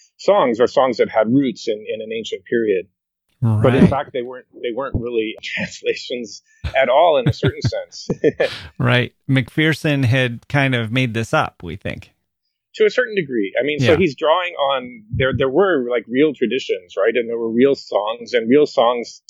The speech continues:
Speaker 1: that were in Ossian's voice, you know, within the tradition. But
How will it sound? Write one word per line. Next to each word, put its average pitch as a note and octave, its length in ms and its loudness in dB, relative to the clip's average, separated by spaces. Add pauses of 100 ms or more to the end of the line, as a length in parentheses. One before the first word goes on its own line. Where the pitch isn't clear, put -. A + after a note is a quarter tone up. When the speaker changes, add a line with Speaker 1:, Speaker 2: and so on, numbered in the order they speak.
(100)
Speaker 1:
that A#2 160 4 (440)
were B2+ 200 2
in A#2+ 120 0
Ossian's A2+ 560 -2
voice, D#3+ 480 -2
you B2 80 -8
know, A#2+ 200 -6
within A#2+ 280 -4
the - 100 -6
tradition. C#3+ 460 -6 (720)
But D3+ 300 4